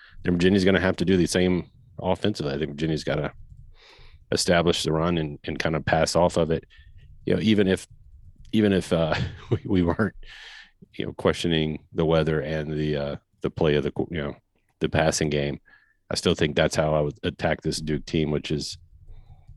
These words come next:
you know, not playing great on offense. They've given up a lot of y-, I mean, on defense, they've given up a lot of yards to just about everyone they played. I think, can't remember which team. I think it was Temple that rushed for over, no,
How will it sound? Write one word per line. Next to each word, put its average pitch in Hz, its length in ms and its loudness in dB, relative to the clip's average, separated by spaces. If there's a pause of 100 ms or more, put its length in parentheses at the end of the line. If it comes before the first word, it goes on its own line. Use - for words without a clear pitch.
you 160 100 8
know, 135 100 4 (1300)
not 120 260 2
playing 120 320 6
great 101 360 4
on 123 180 4
offense. 120 340 2
They've 131 160 4
given 117 180 6
up 110 120 2
a 76 40 0
lot 87 320 4
of 85 60 4
y-, 85 120 2
I 71 80 -4
mean, 92 120 0
on 92 120 -2
defense, 101 340 0
they've 120 100 -2
given 113 160 2
up 104 120 -2
a 82 40 0
lot 80 240 -2
of 80 60 -4
yards 78 480 -2
to - 180 -6 (460)
just - 160 -4
about 87 160 6
everyone 80 340 2
they 73 80 -2
played. 87 300 2
I 73 60 0
think, - 340 -4 (960)
can't 95 160 -4
remember 90 160 0
which - 180 -2
team. 90 140 -2
I - 20 -4
think - 140 -4
it 175 40 0
was - 120 -4
Temple 113 420 -2
that 139 120 -2
rushed 139 200 -2
for 139 140 -6
over, 131 160 -8 (180)
no, 95 140 -4